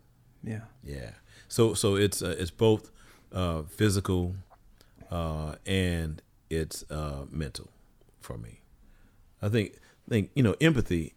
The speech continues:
Speaker 2: is just mental for me. Compassion, uh, has to engage, uh, the body in some, some
Speaker 1: Hmm.
Speaker 2: way.
Speaker 1: Well, yeah, that's good. When we met downstairs, the second time we've ever met,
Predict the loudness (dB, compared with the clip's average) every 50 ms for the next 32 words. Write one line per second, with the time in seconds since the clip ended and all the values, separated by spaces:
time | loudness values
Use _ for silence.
0 | _ -4 -2 -2 -2 -4 -8 -8 -4 -4 -4 -4 -2 -4 -4 -4 -4 -8 -10 -12
1 | -12 -12 -12 -14 -16 -20 -20 _ _ _ _ _ _ _ _ _ _ _ _ _
2 | -8 -6 -2 2 2 2 2 2 -2 -6 -8 -10 -14 _ _ _ _ _ _ -8
3 | -6 -2 2 4 4 4 2 0 -2 -4 -4 -2 -2 0 0 0 -2 -4 -10 -14
4 | -16 -14 -12 -12 -10 -10 -12 -14 -16 -18 -20 -20 -14 -12 -10 -8 -6 -6 -6 -6
5 | -8 -10 -12 -12 -12 -12 -12 -12 -14 -16 -20 _ -6 0 2 2 2 2 -2 -8
6 | -14 -18 -20 -20 _ _ _ _ _ _ _ _ _ _ _ _ -20 -20 -20 _
7 | _ _ _ -20 -20 -20 -20 -20 -20 -20 -20 -20 -20 -20 -20 -20 -20 -20 -20 -20
8 | -20 -20 -20 -20 -20 -20 -20 -20 -20 -20 -18 -8 0 4 6 8 8 8 8 8
9 | 8 8 8 8 6 6 6 8 6 6 4 2 2 0 2 2 2 0 -2 -2
10 | 0 2 4 4 2 2 -2 -4 -8 -10 -6 -4 -2 -2 0 -2 -2 -2 -2 0
11 | 0 0 0 -2 -2 -2 -2 -2 -2 -2 -2 -4 -4 -6